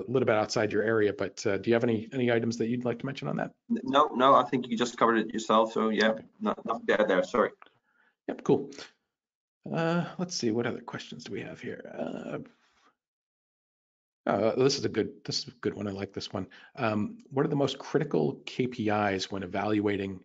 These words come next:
Speaker 1: uh, different technologies? So, um, I'll, I'll answer this, but I, I'd imagine, Edward, you probably have some stuff to, uh, comment on this as well. Uh, so from my perspective, the, the big one is, uh, the time to mitigate.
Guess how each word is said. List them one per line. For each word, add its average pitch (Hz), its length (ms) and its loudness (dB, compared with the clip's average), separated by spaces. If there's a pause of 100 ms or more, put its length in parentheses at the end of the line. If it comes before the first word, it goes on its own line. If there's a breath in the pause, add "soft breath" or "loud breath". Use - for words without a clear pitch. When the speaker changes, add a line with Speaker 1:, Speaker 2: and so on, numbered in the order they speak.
(240)
Speaker 1:
uh, 98 140 -8
different 98 320 -6
technologies? 92 640 -8
So, 92 360 -2
um, 90 360 -10
I'll, 123 200 2
I'll 151 180 6
answer 143 200 4
this, 123 180 4
but 110 140 0
I, 101 220 2
I'd 104 100 0
imagine, 104 420 0
Edward, 104 260 -2
you 107 60 -2
probably 101 300 -2
have 104 180 -10
some 95 300 -6 (160)
stuff - 300 -4
to, 95 200 -4 (300)
uh, 95 280 -8
comment 98 380 -6
on 95 80 -4
this 92 180 -8
as 98 120 -18
well. 101 240 -4 (880 soft breath)
Uh, 110 200 -6
so - 160 0
from 123 180 2
my 175 120 6
perspective, 107 760 -2 (120)
the, 101 340 -4 (180)
the 113 60 -6
big 147 200 2
one 101 360 0 (140)
is, 95 440 -4 (840)
uh, 95 220 -10
the 95 100 -2
time 104 340 -4
to 98 120 -10
mitigate. - 440 -10